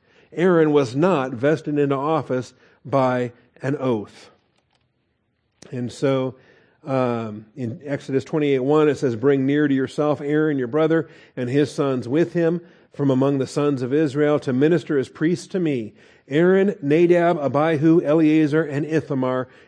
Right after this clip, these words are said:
Aaron's sons." And so one brother and four nephews, and, and Moses is gonna take them and ordain all four,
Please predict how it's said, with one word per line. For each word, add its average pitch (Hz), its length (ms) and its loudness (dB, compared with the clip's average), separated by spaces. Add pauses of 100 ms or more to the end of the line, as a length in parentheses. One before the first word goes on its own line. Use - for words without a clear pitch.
Aaron's 135 520 0 (160)
sons." 107 800 -6 (680)
And 135 200 -2
so 131 220 0
one 170 320 2
brother 180 340 2
and 131 220 -4
four 170 240 0
nephews, 139 640 -2
and, 123 160 -8
and 131 320 -4
Moses 165 380 2
is 151 40 -2
gonna 143 200 -2
take 170 300 -2
them 180 120 0
and 131 160 -2
ordain 135 320 0
all 143 140 -2
four, 104 260 -10